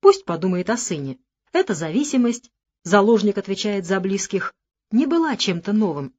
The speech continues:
но она была известна с сотворения мира. Борис Михаил сразу понял, что Гойник не примирится с положением пленника болгар, и велел следить за ним. Пока Гойник в Плиске, болгары держат Мутимира под постоянной угрозой.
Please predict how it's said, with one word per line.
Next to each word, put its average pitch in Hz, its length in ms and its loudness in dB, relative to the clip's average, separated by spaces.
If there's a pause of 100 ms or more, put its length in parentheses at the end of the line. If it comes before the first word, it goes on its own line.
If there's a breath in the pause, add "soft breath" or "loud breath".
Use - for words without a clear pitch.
(180)
но 349 180 4
она 311 180 -2
была 233 280 -2
известна 247 500 -2
с 233 100 -10
сотворения 190 640 -2
мира. 143 340 -8 (600)
Борис 202 320 4
Михаил 214 440 0
сразу 196 460 -4
понял, 220 320 -2
что - 220 -6
Гойник 202 460 0 (160)
не 339 160 0
примирится 220 640 2
с - 60 -12
положением 175 640 -2
пленника 175 520 0
болгар, 165 480 -4 (340)
и 311 140 4
велел 262 340 4
следить 180 500 -2
за 160 180 -6
ним. 156 240 -10 (420)
Пока 196 260 4
Гойник 185 420 4
в - 80 -18
Плиске, 240 460 -2 (360 soft breath)
болгары 220 440 2
держат 220 400 -2
Мутимира 220 460 2
под 220 200 -8
постоянной 185 640 -2
угрозой. 170 520 -4